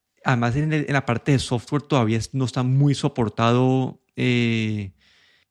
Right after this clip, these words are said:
sí, no está muy soportado, pues, esta, esta doble, esa doble pantalla. Entonces, hay muy poquitas aplicaciones que en verdad pueden sacarle provecho.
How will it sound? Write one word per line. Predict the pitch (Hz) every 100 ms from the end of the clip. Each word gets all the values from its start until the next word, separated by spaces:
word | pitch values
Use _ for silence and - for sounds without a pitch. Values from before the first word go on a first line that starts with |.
| -
sí, | 147
no | 127
está | 131
muy | 127 147
soportado, | 139 156 131 117 110 120
pues, | 139 123
esta, | 117 - 135
esta | 127 - 127 127
doble, | 117 139 131 120
esa | 139
doble | 127 135
pantalla. | - 107 101 127 165
Entonces, | 147 131 120
hay | 143 135
muy | 139 156
poquitas | - 151 156
aplicaciones | 139 117 123 -
que |
en | 135
verdad | 113 110
pueden | 131 131
sacarle | 131 - 113 127
provecho. | 120 107 139 - 214